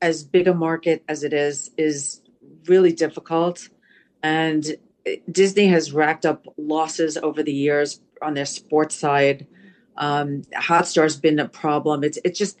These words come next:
consumed management's time and attention. So, so combining with two of the biggest media companies in India, um, I think is very <laughs> beneficial to India. And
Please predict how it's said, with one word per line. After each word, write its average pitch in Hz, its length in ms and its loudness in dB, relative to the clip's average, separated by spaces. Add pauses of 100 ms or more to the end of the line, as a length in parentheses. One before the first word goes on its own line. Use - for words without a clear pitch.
(300)
consumed 214 640 0
management's 170 600 -2
time 160 400 -4
and 147 200 -2
attention. 147 720 0 (380)
So, 185 320 4 (260)
so 180 220 0
combining 190 580 0
with 175 220 -2
two 180 180 2
of 180 140 -2
the 156 80 -4
biggest 165 400 -2
media 160 280 0
companies 165 580 -8
in 160 180 -4
India, 147 640 -2 (600)
um, 151 240 0
I 165 80 2
think 165 180 2
is 165 380 -2
very 190 300 2
<laughs> 175 40 0
beneficial 156 540 -2 (100)
to 151 180 -2
India. 143 600 -4 (420)
And 156 320 0